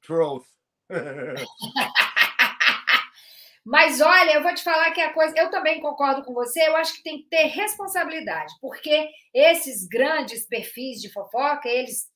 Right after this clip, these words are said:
Speaker 2: jogam teu nome na roda, eles assassinam a tua reputação e fica por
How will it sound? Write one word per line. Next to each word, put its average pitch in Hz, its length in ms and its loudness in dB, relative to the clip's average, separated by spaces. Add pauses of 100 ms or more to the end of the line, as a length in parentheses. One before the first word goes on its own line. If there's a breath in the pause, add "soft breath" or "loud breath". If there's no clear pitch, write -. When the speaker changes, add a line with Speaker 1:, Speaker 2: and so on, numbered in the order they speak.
Speaker 2:
jogam 302 340 -2
teu 359 140 -8
nome 349 220 -4
na 339 200 2
roda, 311 480 4
eles 233 260 -8 (280)
assassinam 349 720 -6
a 370 100 0
tua 359 140 -2
reputação 320 800 -2 (540)
e 466 80 0
fica 466 280 -2
por 466 120 -2